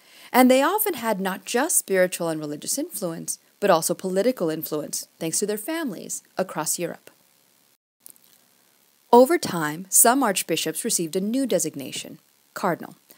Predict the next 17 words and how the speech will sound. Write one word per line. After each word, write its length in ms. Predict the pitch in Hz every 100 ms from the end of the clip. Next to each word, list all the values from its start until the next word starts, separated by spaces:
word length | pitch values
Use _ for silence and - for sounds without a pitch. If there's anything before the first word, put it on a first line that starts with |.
| _ _ - -
Generally 460 | 214 311 403 339 185
speaking, 460 | - 160 139 175 -
cardinals 400 | 208 214 277 -
helped 220 | 185 -
to 60 |
coordinate 540 | 196 - 185 220 247 226
the 80 | -
papal 300 | 175 165 160
bureaucracy, 640 | 165 156 160 175 - 127
both 320 | - 170 196
in 120 | 277
Rome 280 | 208 165 160
and 180 | 170 202
throughout 360 | 226 196 151 185
the 40 |
Christian 400 | - 147 - 165
world. 380 | 240 233 -